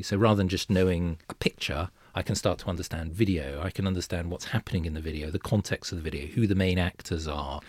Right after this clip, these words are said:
what they're actually doing at any particular moment in time. In language, you know, being able to, if I was Chinese and you were English, I could speak Mandarin,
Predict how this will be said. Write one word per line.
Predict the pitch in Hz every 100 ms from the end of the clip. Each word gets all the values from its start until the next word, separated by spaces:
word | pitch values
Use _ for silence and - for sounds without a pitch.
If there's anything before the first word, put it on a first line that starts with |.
| - -
what | 92 -
they're | 87
actually | - - 87
doing | 80 98 92 78 71 76 -
at | 87
any | 82
particular | 82 - - - 82
moment | 82 78 78 -
in | 85 -
time. | - 85 78 73 73 - _ _ _ _ _ -
In | 110
language, | 101 104 98 85 80 107
you | 92
know, |
being | 87 92
able | 95 87 87
to, | - 95 87 85 - - - - - -
if | 90 - -
I | 82
was | 82
Chinese | - 92 98 131 107
and | 92
you | 85
were | 101
English, | 135 123 113 - -
I | 82
could | 82 -
speak | - 85
Mandarin, | 98 95 90 123 117 107 104